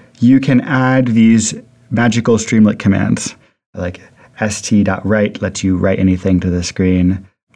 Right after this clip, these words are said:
S T dot slider lets you put a slider on the screen.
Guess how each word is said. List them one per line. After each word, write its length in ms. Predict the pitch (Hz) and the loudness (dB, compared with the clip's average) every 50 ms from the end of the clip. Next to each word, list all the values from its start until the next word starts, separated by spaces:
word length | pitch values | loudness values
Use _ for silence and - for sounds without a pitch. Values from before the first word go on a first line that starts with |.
| _ _ _ _ - | _ _ _ _ -8
S 200 | 107 101 98 - | -6 -6 -6 -6
T 180 | - - 107 98 | -6 -4 -4 -2
dot 200 | 92 92 92 - | -2 -4 -6 -6
slider 420 | - - 120 110 107 104 104 101 | -4 -2 -2 0 0 0 2 0
lets 180 | 98 92 - - | 0 -2 -2 -4
you 120 | 107 101 | -4 -4
put 200 | - - 98 98 | -2 -2 -4 -2
a 140 | - 90 90 | -2 -4 -4
slider 460 | - - 104 98 95 95 95 92 90 | -4 -4 -4 -2 -2 -2 0 0 0
on 140 | 90 90 90 | 0 0 0
the 80 | 90 92 | -2 -2
screen. 460 | - - - 92 90 90 90 90 | -6 -6 -4 -4 -4 -4 -4 -6